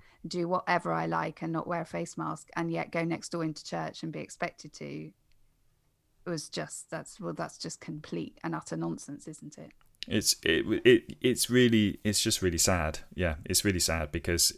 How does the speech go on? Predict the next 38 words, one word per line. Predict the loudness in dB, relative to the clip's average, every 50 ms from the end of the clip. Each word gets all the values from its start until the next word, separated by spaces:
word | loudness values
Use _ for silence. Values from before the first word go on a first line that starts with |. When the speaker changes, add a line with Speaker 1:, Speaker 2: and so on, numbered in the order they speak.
| -2 -2
Speaker 2:
it, | -2 -2 -2 -4 _ -14 -12
it, | -12 -12 -12 -16 -20 _ _ _ -20 _ _ _ _ _ _ -20 -20 -20 -20 -20 -20 -20 _ -20 _ _
we | 6 8 8
are | 8 8 6 4
a | 4
people | 2 0 -2 -2 -2 -4
of | -6 -4
faith. | -4 -4 -2 -2 -4 -6 -8 -4
We | -2 0 0
are | 0 0 -2 -4
a |
people | -4 -4 -4 -4 -2 -4 -4 -2
who | -2 -2 -4 -4
profess | -6 -10 -6 -4 -4 -2 0 0 0 0 -2
to | -4 -4 -4 -4 -6 -6
believe | -6 -6 -4 -4 -4 -4 -4 -6 -6 -8 -8
in | -6 -4 -4 -4
God | -4 -4 -4 -2 -2 -4 -4 -6 -8
and | -8 -6
trust | -6 -4 -2 0 2 2 2 0
in | -2 -8 -8
God. | -6 -6 -6 -6 -6 -8 -10 -16 -20 -20 -20 -20 -20 -20 -20 -20 -20 -20 -20 -20 -18 _
And, | -8 -4 -4 -2 -2 -2 -4 -4 -4 -4 -6 -6 -6 -8 -12 -12 _ -8
um, | -8 -6 -6 -6 -6 -6 -8 -8 -10 -10 -14 -20 -20 -20 -20 -20 -20 -20 _ _
I | -6 -6 -4
think | -4 -4 -4 -4 -4 -6 -4
we | -4 -2 -2
need | -2 -2 -2 -2 0 -2
to, | 0 0 2 0 0 0 -4 -10 _ _ _ _ _
you | -6 -4 -4
know, | -4 -6 -6 -8 -6
we, | -4 -4 -4 -4 -4
we | -2 -2 -2 0
show | 2 4 4 4 6 6 4 4 4
that | 2 0 -2 -4 -4 -4 -4 -4
in | -4 -2 -4 -4
our | -4 -6 -8 -10 -18 _ _
physical | 0 2 2 2 2 0 -4 -4 -4 -2 -2 -2 -4 -6